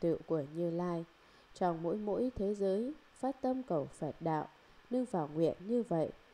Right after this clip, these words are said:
tu tập hạnh Bồ Đề. Trong hết thảy tất cả mười phương thế giới, mỗi vị Bồ Tát trong quá khứ đã phát tâm cầu Phật đạo,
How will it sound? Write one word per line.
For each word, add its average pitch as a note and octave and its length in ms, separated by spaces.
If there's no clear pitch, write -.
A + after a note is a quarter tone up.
tu A3+ 140
tập D#3 260
hạnh D3 220
Bồ D3+ 180
Đề. D3 280
Trong F3+ 320
hết A3 180
thảy E3+ 220
tất G#3+ 200
cả E3+ 140
mười D#3 240
phương F3+ 280
thế F3 180
giới, F3 360
mỗi A#3+ 280
vị F3 120
Bồ E3+ 220
Tát C4 280
trong B3 200
quá A3+ 200
khứ A#3 260
đã G#3+ 360
phát D4+ 200
tâm C4+ 200
cầu D#3+ 380
Phật D#3 200
đạo, D#3+ 260